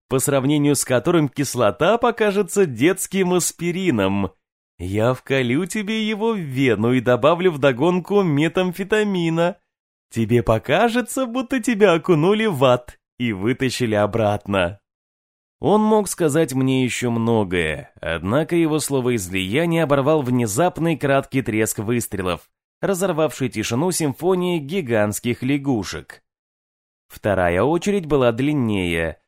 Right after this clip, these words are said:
Отрыжка крупнокалиберного автоматического оружия, которую ни с чем не спутаешь. «Это ещё что такое, твою мать?»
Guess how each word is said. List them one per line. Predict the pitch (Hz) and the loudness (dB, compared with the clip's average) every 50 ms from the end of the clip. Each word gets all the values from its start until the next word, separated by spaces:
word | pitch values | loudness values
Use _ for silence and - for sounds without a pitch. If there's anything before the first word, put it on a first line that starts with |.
| _ _ _ - | _ _ _ -6
Отрыжка | 95 101 98 - - 165 214 214 - - 196 185 180 | -2 -2 -2 -2 -2 -4 -4 -4 -4 -4 -4 -4 -2
крупнокалиберного | - 190 220 202 202 208 196 - 170 147 160 175 175 175 160 160 151 147 151 | -2 -4 -4 -4 -2 -4 -2 -2 -2 -2 -2 -2 -2 -2 0 0 2 2 2
автоматического | - - 156 170 160 - 151 139 131 123 107 147 151 143 151 - - 139 123 127 127 | 2 2 0 -2 -2 -2 -2 0 0 0 -2 -4 -4 -4 -4 -4 -4 -2 0 0 2
оружия, | 123 135 165 170 151 120 123 117 104 90 82 | 2 2 0 0 0 0 0 0 0 0 0
которую | - - 87 82 - 156 170 165 147 | -2 -4 -6 -4 -4 -4 -4 -2 -2
ни | 135 131 131 123 | 0 0 0 -2
с | - - | -2 -6
чем | - - - 123 143 165 165 143 117 | -10 -8 -6 -4 -4 -2 -2 -2 -2
не | 117 120 | -2 -4
спутаешь. | 117 - - - 98 95 85 - 87 82 82 78 73 - - - - _ _ _ _ _ _ _ _ _ _ _ _ _ _ _ _ _ _ _ _ - | -4 -6 -8 -6 -6 -6 -4 -4 -4 -4 -4 -4 -6 -8 -14 -16 -18 _ _ _ _ _ _ _ _ _ _ _ _ _ _ _ _ _ _ _ _ 0
«Это | 143 135 135 - 156 | 2 2 2 2 0
ещё | 160 170 170 151 - - 180 175 | 0 0 -2 -4 -4 -2 0 0
что | 165 - - - 196 185 | 0 -2 0 0 0 2
такое, | - 202 202 202 - 269 262 202 139 127 | 4 2 2 2 0 2 4 6 6 4
твою | - - 131 151 170 175 180 | 2 0 0 2 2 4 4
мать?» | 196 202 165 127 104 - - - _ | 4 4 4 2 2 0 -6 -10 _